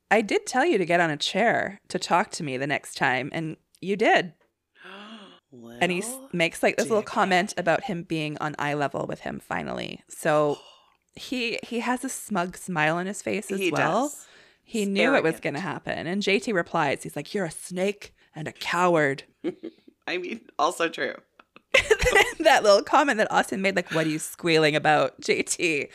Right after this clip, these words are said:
Speaker 1: Like, he's so demeaning and disparaging
Speaker 2: He is.
Speaker 1: towards
Speaker 2: I bet that's
Speaker 1: him.
Speaker 2: how he talks to women, too.
Speaker 1: That's the way he thinks of women, at least in his
Speaker 2: Yeah.
Speaker 1: head. He doesn't talk that way to them while he's courting them.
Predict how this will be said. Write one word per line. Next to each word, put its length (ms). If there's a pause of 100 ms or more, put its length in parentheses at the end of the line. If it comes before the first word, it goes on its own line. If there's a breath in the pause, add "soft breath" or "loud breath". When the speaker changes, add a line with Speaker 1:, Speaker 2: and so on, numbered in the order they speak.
(260 loud breath)
Speaker 1:
Like, 120
he's 180
so 760
demeaning 760 (280)
and 120
disparaging 580
Speaker 2:
He 40
is. 60
Speaker 1:
towards 340
Speaker 2:
I 80
bet 220
that's 120
Speaker 1:
him. 60
Speaker 2:
how 60
he 100
talks 380
to 120
women, 360
too. 380 (580 loud breath)
Speaker 1:
That's 180
the 80
way 120
he 100
thinks 380
of 120
women, 380
at 100
least 220
in 160
his 100
Speaker 2:
Yeah. 80
Speaker 1:
head. 180
He 60
doesn't 260
talk 260
that 140
way 180
to 120
them 280
while 240
he's 240
courting 480
them. 280